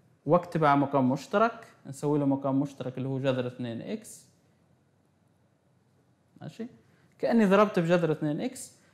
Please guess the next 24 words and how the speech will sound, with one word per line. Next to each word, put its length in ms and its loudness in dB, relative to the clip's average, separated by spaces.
فبصير 360 0
عندي 420 0
هني، 360 0
هني 300 -2
راح 160 -2
اضرب 200 0
في 120 -8
جذر 280 0
اثنين 340 -4
إكس، 280 -12
هني 200 -2
كأنه 580 -2
واحد. 440 0
فجذر 540 2
اثنين 260 0
إكس 200 -6
ضرب 160 2
جذر 260 0
اثنين 240 -2
إكس 180 -6
راح 120 -6
يطلع 300 2
اثنين 460 -2
إكس 520 -12